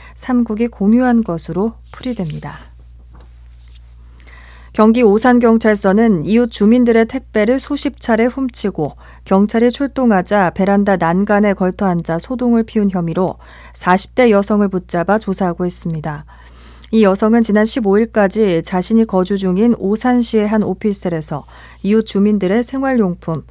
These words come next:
자전거 등 택배 삼십여 개를 상습적으로 훔친 혐의를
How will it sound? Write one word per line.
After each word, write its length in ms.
자전거 580
등 260
택배 400
삼십여 540
개를 300
상습적으로 760
훔친 420
혐의를 460